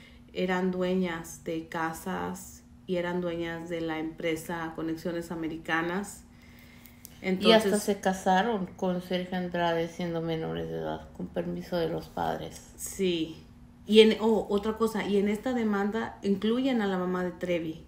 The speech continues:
Speaker 1: Gloria Ruiz, como si fuera ella también parte de este, de este abuso,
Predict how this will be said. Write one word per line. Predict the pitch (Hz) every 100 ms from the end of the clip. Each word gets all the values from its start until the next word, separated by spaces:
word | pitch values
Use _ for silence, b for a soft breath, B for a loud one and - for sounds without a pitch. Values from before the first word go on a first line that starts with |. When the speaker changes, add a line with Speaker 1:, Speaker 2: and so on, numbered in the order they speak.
| 196
Speaker 1:
Gloria | 190 185 185 175
Ruiz, | 170 185 175 - - B B B B -
como | 208 196
si | 190 202
fuera | - 196 196 196
ella | 202 196
también | 190 185 185 185
parte | - 180 185 - 190 196 -
de | 180 180
este, | 170 - - 180 175 -
de | 175
este | 175 -
abuso, | 185 180 185 185 220 247